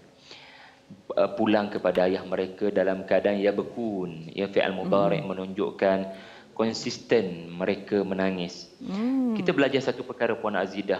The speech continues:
Speaker 1: manusia ni dia memang boleh berlakon.
Speaker 2: <laughs>
Speaker 1: Sampai ke satu tahap cemerlang lakonannya.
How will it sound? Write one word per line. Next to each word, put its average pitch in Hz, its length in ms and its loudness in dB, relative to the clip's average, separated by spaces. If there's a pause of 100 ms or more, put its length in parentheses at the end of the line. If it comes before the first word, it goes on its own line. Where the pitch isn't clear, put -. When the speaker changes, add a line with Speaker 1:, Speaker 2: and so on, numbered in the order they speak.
Speaker 1:
manusia 110 640 -2
ni 107 560 -2 (480)
dia 117 240 2
memang 101 400 0
boleh 101 480 0
berlakon. 95 640 -2 (640)
Speaker 2:
<laughs> 175 380 0
Speaker 1:
Sampai 117 340 0
ke 123 80 0
satu 117 320 -4
tahap 110 400 -4
cemerlang 117 560 0
lakonannya. 90 720 -4